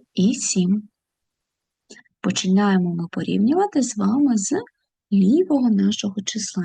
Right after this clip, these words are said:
Чотири більше чи менше семи? Чотири менше семи.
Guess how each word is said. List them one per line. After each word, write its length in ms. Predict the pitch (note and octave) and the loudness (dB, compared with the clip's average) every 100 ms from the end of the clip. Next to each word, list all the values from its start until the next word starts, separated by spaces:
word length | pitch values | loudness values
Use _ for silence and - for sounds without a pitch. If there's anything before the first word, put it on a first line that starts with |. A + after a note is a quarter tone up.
| E3+ | -4
Чотири 640 | - F3+ - A#3 E4 F4 F#4 _ | -4 -4 -2 0 0 -2 -6 _
більше 400 | F#3 G3 F#4+ - A4 | 0 0 0 -4 -6
чи 140 | - | -8
менше 380 | A#4 G4 B3 G#3 | -4 -2 -2 -4
семи? 340 | - G#3 G3 F3 F#3+ _ _ _ _ _ _ _ _ _ _ _ _ _ _ _ _ _ _ _ _ _ _ _ _ _ - | -4 -2 -2 -4 -8 _ _ _ _ _ _ _ _ _ _ _ _ _ _ _ _ _ _ _ _ _ _ _ _ _ -14
Чотири 960 | - F3 - F3+ E3+ E3 E3 F#3 F4+ - - _ _ _ _ _ _ _ _ | -8 -8 -10 -12 -12 -10 -4 0 0 0 -10 _ _ _ _ _ _ _ _
менше 720 | F#3 F#3 F3 E3 E3+ G3 - G4 - | 2 2 2 -2 -2 -2 -2 -4 -6
семи. 580 | - - - C#4 B3+ B3+ | -8 -6 -2 0 0 -2